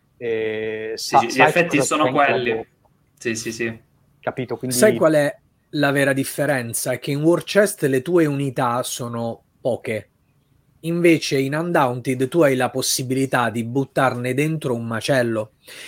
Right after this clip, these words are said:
Speaker 3: e con quello riesci a mitigare il fatto che magari l'altro ti tira la fraccata di dadi e fa tutti dieci.
Speaker 1: Sì.
Speaker 3: E, e quello è, è quello che ci ha proprio bilanciati in quella situazione di stallo dove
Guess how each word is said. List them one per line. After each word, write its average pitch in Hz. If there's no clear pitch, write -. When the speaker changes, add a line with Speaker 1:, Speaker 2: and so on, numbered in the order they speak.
Speaker 3:
e 139
con 180
quello 220
riesci 160
a 135
mitigare 151
il 139
fatto 151
che 135
magari 143
l'altro 147
ti 143
tira 135
la 123
fraccata 135
di 135
dadi 139
e 139
fa 127
tutti 123
dieci. 120
Speaker 1:
Sì. -
Speaker 3:
E, 147
e 165
quello 214
è, 165
è 175
quello 226
che 165
ci -
ha 147
proprio 160
bilanciati 160
in 139
quella 147
situazione 151
di 135
stallo 127
dove 143